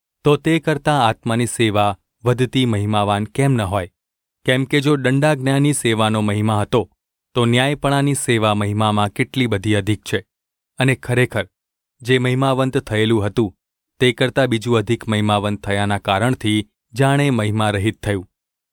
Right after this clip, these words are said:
કેમ કે જે ટળી જવાનું હતું, તે જો મહિમાવંત હતું, તો જે કાયમ ટકનાર તેનો મહિમા કેટલો વિશેષ છે. એ માટે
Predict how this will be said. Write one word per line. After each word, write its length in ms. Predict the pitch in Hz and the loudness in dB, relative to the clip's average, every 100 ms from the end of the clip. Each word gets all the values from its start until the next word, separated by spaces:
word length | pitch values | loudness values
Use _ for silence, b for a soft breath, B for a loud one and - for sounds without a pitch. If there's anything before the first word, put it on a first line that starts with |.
| _ | _
કેમ 180 | 120 117 | -4 -2
કે 140 | 131 | 0
જે 120 | 117 120 | 0 0
ટળી 300 | 123 123 135 | 0 2 2
જવાનું 400 | 127 127 123 107 | 2 0 0 -4
હતું, 360 | 110 113 113 - _ _ | -2 0 0 -4 _ _
તે 140 | 139 143 | 0 2
જો 180 | 143 | 0
મહિમાવંત 560 | 131 107 104 107 101 98 | 0 0 0 0 -2 -4
હતું, 260 | 101 101 - _ _ _ _ _ | -6 -6 -8 _ _ _ _ _
તો 120 | 135 | 0
જે 160 | 127 151 | 2 0
કાયમ 400 | - 123 139 147 | 0 0 0 -2
ટકનાર 460 | 135 131 113 107 107 | -2 -4 0 0 0
તેનો 220 | 107 104 | -2 -2
મહિમા 380 | 104 107 104 98 | 0 0 0 -2
કેટલો 440 | - 135 - 123 123 | -2 -4 -2 -2 -2
વિશેષ 380 | 98 - 107 - | -2 0 -2 -2
છે. 180 | 117 - _ _ _ _ _ _ - | -6 -6 _ _ _ _ _ _ -2
એ 80 | 127 | 0
માટે 340 | 135 143 147 | 2 0 -2